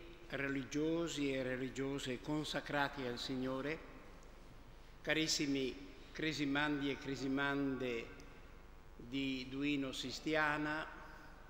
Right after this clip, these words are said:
di San Giusto Sacro Cuore e della cattedrale che siete qui presenti a questa celebrazione.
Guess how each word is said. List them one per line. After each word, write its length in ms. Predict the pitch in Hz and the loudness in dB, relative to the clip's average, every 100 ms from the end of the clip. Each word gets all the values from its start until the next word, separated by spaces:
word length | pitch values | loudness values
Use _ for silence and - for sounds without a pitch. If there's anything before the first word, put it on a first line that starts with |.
| - | -14
di 160 | - 139 | -6 -4
San 320 | - 139 135 | -2 0 0
Giusto 440 | 131 143 131 135 123 | 0 0 0 -4 -2
Sacro 360 | 131 123 131 | -2 -4 -6
Cuore 580 | 113 135 135 131 131 123 - - - - - - - - - | -2 0 2 2 0 -4 -8 -14 -14 -14 -12 -14 -14 -14 -2
e 160 | 131 | 0
della 320 | 131 143 135 - | 4 4 2 6
cattedrale 1000 | 160 156 147 139 135 131 127 135 147 - - - - - - - | 4 4 2 2 4 4 4 0 -2 -4 -10 -12 -14 -14 -14 -12
che 120 | - 135 | -6 -2
siete 280 | 143 131 | 0 0
qui 160 | 120 135 | -2 -4
presenti 840 | - 123 110 127 120 110 117 101 - - - - - | -2 -4 0 0 0 -2 -4 -4 -6 -12 -14 -14 -10
a 80 | - | -6
questa 400 | 117 131 - 127 | -2 -2 -2 -2
celebrazione. 880 | - 131 123 113 113 - 123 120 104 | 0 0 0 -2 -4 -2 0 0 -2